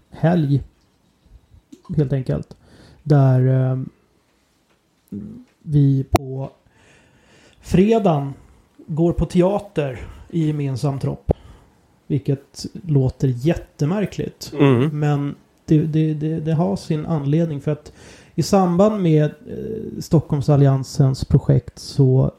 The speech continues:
Speaker 1: kom det en teaterföreställning som hette Top Boy.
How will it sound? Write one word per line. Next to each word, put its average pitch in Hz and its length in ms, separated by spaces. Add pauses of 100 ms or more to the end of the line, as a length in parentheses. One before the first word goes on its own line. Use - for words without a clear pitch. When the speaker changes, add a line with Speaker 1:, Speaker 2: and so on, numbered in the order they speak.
(360)
Speaker 1:
kom 135 320
det 135 100
en 131 520
teaterföreställning 156 1300
som 135 140
hette 143 200
Top - 440
Boy. - 380